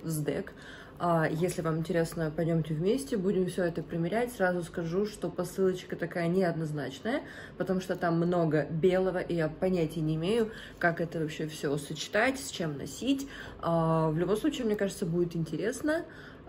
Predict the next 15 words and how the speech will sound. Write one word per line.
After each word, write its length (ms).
А, 160
посылки 520
две, 480
некоторые 600
вещи 420
спортивные, 920
некоторые 520
такие 260
базы, 420
классика. 720
Все 200
вы 80
знаете, 420
что 260
сейчас 380